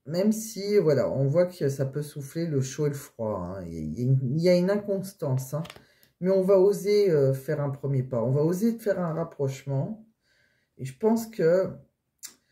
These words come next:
pour certains, il y aura une rupture après, hein. Euh, il y aura une séparation. Alors, il y aura sûrement une séparation, alors,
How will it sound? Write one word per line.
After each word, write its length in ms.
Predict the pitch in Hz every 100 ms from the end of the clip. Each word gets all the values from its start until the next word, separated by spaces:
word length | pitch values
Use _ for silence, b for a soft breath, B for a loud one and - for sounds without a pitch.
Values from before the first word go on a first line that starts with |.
| _ _ _ _ _ _ _ _ _ _ _ _ _
pour 200 | 220 214
certains, 480 | - 202 - - 202
il 60 | 196
y 20 |
aura 220 | 139 165
une 100 | 156
rupture 640 | 139 156 - - 101 82 76
après, 440 | 65 _ 76 67
hein. 180 | 95 113
Euh, 360 | 82 73 71 58
il 60 |
y 80 | 69
aura 140 | 92 117
une 60 |
séparation. 1000 | 113 170 156 175 151 135 135 - 139 104
Alors, 260 | 76 92 -
il 80 | 147
y 40 | 165
aura 160 | 175
sûrement 280 | 185 202 214
une 80 | 190
séparation, 720 | - 156 156 156 - 208 196
alors, 280 | 127 120